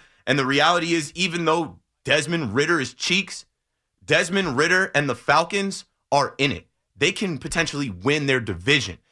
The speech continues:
They're looking at the Jets as a crucial team that they have to beat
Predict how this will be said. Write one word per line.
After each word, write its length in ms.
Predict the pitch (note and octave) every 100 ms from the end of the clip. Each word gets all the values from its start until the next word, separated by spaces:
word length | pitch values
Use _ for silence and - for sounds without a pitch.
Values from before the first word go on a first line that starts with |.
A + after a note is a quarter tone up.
| _ _
They're 280 | G2 D3 G3
looking 340 | F3+ E3 D3
at 240 | C3+ - - _
the 100 | -
Jets 300 | A#2 D3 D#3
as 280 | D3+ B2+ G#2+ -
a 160 | A#2
crucial 520 | G#2 - A#3 A#3 F#3
team 280 | D3 F3 E3+
that 200 | C3+ -
they 160 | D3+ F#3
have 240 | F3+ F#3
to 60 | F3+
beat 340 | D#3 G3+ G#3